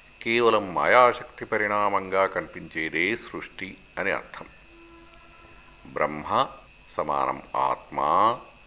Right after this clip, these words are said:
సమానం పరమాత్మ అని చెప్పబడేది వేదాంత సిద్ధాంతం ప్రకారం ఒక శుద్ధ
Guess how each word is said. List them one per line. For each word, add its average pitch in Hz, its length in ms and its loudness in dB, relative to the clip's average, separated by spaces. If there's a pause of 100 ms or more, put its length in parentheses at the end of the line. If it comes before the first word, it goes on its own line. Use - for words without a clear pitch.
(280)
సమానం 71 480 -2 (180)
పరమాత్మ 71 800 -2 (1900)
అని 117 120 2
చెప్పబడేది 104 720 -2
వేదాంత 101 600 2
సిద్ధాంతం 107 840 -4
ప్రకారం 98 640 4
ఒక 78 180 -6
శుద్ధ 71 580 -8